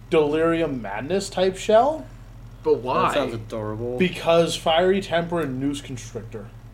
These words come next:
Speaker 2: Yeah, but why? Again, why? Because it already
Speaker 1: Because
Speaker 2: has been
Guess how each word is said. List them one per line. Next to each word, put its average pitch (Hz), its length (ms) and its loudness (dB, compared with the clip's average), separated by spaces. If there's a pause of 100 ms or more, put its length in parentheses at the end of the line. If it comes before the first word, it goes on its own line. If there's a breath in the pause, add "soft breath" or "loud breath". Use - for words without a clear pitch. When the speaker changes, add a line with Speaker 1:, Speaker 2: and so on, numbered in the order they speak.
Speaker 2:
Yeah, 185 220 -4
but 127 160 -6
why? 123 580 -2 (240)
Again, 131 540 2
why? 139 460 2
Because 123 440 -6
it 156 100 -6
already 160 260 4
Speaker 1:
Because 165 200 4
Speaker 2:
has - 100 -4
been 147 140 -4